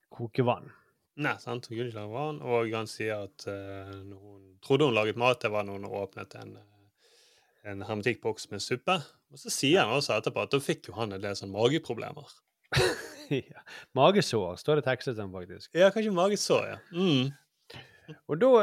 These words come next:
Speaker 1: eh, det, og det som på en måte, det kan man jo si som en vits. Hun kunne ikke engang koke vann. Men så sier hun,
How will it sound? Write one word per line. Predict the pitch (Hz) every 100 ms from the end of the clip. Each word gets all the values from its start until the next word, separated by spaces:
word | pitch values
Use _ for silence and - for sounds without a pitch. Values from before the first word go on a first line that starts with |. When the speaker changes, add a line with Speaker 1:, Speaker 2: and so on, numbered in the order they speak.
| 170
Speaker 1:
eh, | 180 175 175 175 160 170 156 _ _ _ _ _ _ _ _ _ _ 190 190
det, | 175 208
og | 185
det | 196 185
som | 180 165 165
på | 151
en | 165
måte, | 170 170
det | 180 -
kan | 170
man | 143
jo | 131
si | - 156
som | - 120
en | 120
vits. | 135 117 - - -
Hun | 123 127
kunne | 127 131
ikke | 120 120
engang | 110 104
koke | 110 101 110
vann. | 117 113 117 _ _ _
Men | 139 135
så | 160
sier | - 151 139
hun, | 135 127